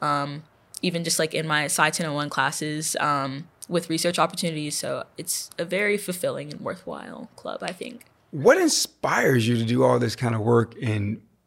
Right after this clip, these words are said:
Speaker 2: the biomedical sciences? Because you're doing research, you're teaching, you're a leader. What, what, what's the, oh,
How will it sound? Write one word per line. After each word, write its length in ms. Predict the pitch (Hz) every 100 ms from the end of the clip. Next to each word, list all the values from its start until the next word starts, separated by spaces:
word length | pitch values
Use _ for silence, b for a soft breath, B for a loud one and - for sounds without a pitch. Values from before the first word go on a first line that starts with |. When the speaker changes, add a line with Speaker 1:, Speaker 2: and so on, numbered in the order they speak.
| -
Speaker 2:
the 80 |
biomedical 560 | 110 117 113 110 107 101
sciences? 560 | - 120 101 92 110 -
Because 400 | 127 120 107 104
you're 160 | 113
doing 300 | 107 110 110
research, 880 | 104 95 156 151 151 147 135 - - _ _
you're 340 | 123 107 101
teaching, 840 | 95 - 156 147 - 143 135 127 120
you're 200 | 107 101
a 40 |
leader. 520 | 101 123 123 117 117
What, 220 | 113 127
what, 400 | 139 170 175 - -
what's 220 | 147 147
the, 180 | - 127
oh, 180 | 131